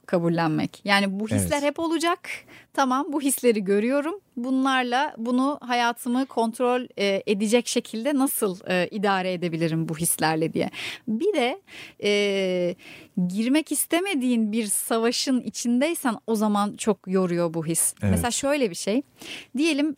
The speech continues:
Speaker 1: işte uzun süredir işsizsin ve menajer bulman gerekiyor falan. Yani benim
Speaker 2: Hı.
Speaker 1: yaşadığım <laughs> süreçlerden biri.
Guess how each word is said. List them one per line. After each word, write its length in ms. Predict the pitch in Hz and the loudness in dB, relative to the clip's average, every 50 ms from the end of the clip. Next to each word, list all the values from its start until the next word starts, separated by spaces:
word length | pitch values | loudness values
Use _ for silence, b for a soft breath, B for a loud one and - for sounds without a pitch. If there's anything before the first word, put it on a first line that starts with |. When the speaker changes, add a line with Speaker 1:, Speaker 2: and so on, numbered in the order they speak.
| - | -6
Speaker 1:
işte 180 | - - - 262 | -6 -2 0 0
uzun 220 | 262 262 262 269 | 2 4 4 4
süredir 280 | 254 - 254 247 240 233 | 4 4 2 2 2 2
işsizsin 460 | 226 240 - - 254 240 - - 240 | 2 0 0 0 -2 -4 -2 0 0
ve 60 | 240 | 2
menajer 420 | 226 226 220 226 220 233 226 233 220 | 2 2 2 2 2 2 2 2 2
bulman 240 | 202 190 180 175 170 170 | 0 0 0 0 0 0
gerekiyor 400 | 175 165 170 165 - - 165 170 | 0 -2 -2 -2 -2 -2 -2 -2
falan. 360 | - - 180 190 226 269 240 | 0 -2 0 2 2 2 2
Yani 280 | 208 190 180 170 160 | 2 0 -2 -2 -2
benim 140 | 175 120 117 | 0 2 2
Speaker 2:
Hı. 40 | 107 | 2
Speaker 1:
yaşadığım 380 | 202 - - 208 196 175 220 214 | 0 0 0 -2 0 0 0 0
<laughs> 0 | |
süreçlerden 720 | - - 202 180 - - 185 180 185 190 196 202 196 190 | 0 0 0 0 0 0 -2 0 2 2 2 2 2 0
biri. 240 | 180 185 247 320 | 2 2 2 2